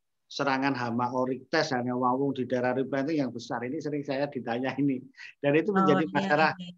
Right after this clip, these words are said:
Speaker 1: real teknis di lapangan yang sering
Speaker 2: Iya.
Speaker 1: menjadi masalah.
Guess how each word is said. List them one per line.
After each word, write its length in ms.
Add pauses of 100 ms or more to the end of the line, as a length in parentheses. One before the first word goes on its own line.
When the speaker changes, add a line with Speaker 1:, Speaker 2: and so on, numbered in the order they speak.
(160)
Speaker 1:
real 400
teknis 480
di 80
lapangan 640
yang 240
sering 560
Speaker 2:
Iya. 80
Speaker 1:
menjadi 320
masalah. 420